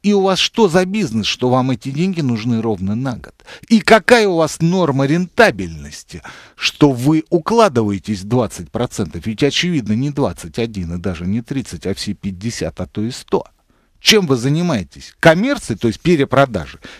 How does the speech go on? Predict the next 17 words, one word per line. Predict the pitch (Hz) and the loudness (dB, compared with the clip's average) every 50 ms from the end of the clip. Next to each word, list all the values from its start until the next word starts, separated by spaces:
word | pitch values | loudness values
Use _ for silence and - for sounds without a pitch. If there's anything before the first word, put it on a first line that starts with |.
| _ _ | _ _
или | - 233 214 196 202 | 2 2 4 4 2
реальным | 202 202 208 190 170 156 156 131 | 4 4 4 2 2 0 -2 -2
производством? | 156 151 165 160 156 151 135 104 - - 101 - - _ | 0 -2 -2 -2 0 0 -2 -2 -2 -8 -14 -14 -12 _
Из | - 202 175 143 | 0 0 2 2
десяти | 160 180 - - 196 165 - 185 | -2 -2 0 -2 -2 2 2 2
один | 147 131 117 123 117 | 2 2 0 -2 -2
скажет: | - - 104 98 90 85 - | -2 -4 -6 -6 -6 -8 -4
«Я | - 101 87 | -4 -4 -4
производитель». | - 92 92 78 87 90 87 73 - - _ - _ _ - - - - - | -4 -8 -8 -6 -6 -8 -8 -8 -14 -20 _ -20 _ _ -20 -20 -20 -20 -2
А | - 135 147 143 | 2 2 2 4
десять | 143 233 262 226 - 214 | 2 0 0 2 0 -2
скажет: | - - - 151 123 127 139 - | 0 4 4 4 4 2 -6 -2
«Ну, | - 302 311 247 - | 0 0 0 0 -2
вот | - 147 190 190 - - | 2 4 4 4 4 0
мы | 143 175 190 160 _ | 0 0 0 -2 _
как-то | - 131 127 - - - 80 | 0 0 0 0 -2 -12 -12
так». | - - - - _ - | -12 -14 -20 -20 _ -20